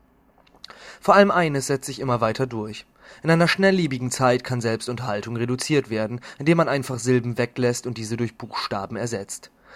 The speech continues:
An der Uni hört sich das dann so an. Kühlschrank wird zu Kühli, Student zu Studi, Uni bleibt Uni, Mitbewohner, Mitwohni, das Konzert wird zu Konzi und so weiter und so fort. Wenn Studentis die Gehirnis einschalten, kommt so etwas heraus.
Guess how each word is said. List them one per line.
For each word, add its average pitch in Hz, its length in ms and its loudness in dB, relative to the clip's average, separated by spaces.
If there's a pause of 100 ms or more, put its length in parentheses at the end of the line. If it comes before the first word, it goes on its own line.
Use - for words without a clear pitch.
(120)
An 135 100 -2
der 147 120 4
Uni 165 260 6
hört 127 160 2
sich 113 120 -10
das 110 120 -6
dann 113 160 -4
so 127 240 -2
an. - 280 -12 (340)
Kühlschrank 127 720 0
wird 110 120 -8
zu - 120 -8
Kühli, 117 640 -4 (200)
Student 151 480 2
zu - 260 -8
Studi, 131 600 -4 (880)
Uni 175 260 4
bleibt 110 320 -6
Uni, 127 440 -2 (120)
Mitbewohner, 123 760 0
Mitwohni, 170 760 2 (160)
das - 140 -8
Konzert 208 440 0
wird 143 120 -2
zu - 100 -6
Konzi 147 500 -4
und 175 200 -4
so 131 180 -4
weiter 110 380 -4
und 98 200 -12
so - 120 -8
fort. - 420 -14 (720)
Wenn 165 140 4
Studentis 196 720 2
die 143 120 -10
Gehirnis 165 460 4
einschalten, 120 640 -2
kommt 123 220 -2
so 107 120 -4
etwas 101 260 -6
heraus. 104 520 -4